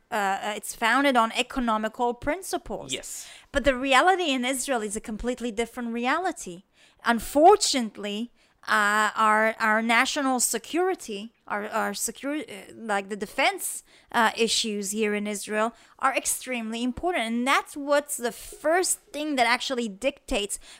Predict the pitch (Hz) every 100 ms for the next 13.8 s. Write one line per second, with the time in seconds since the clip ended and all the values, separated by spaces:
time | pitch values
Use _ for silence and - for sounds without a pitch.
0 | - 247 247 247 254 247 254 233 226 -
1 | - 220 202 190 220 220 202 202 185 190
2 | - - 220 226 320 370 - - - -
3 | _ - - - 254 240 - 262 247 262
4 | - - - 247 - - 240 240 - -
5 | _ _ _ 254 - 254 381 381 339 311
6 | - 247 220 262 - - 247 226 208 220
7 | - 226 190 - - - _ _ - -
8 | _ 240 220 269 254 320 349 349 262 262
9 | 262 262 233 196 208 254 330 359 277 247
10 | 262 269 294 359 370 359 311 320 - 277
11 | 285 285 269 226 240 269 - 269 254 -
12 | 240 240 233 247 226 226 214 226 247 262
13 | 240 220 233 247 240 - 175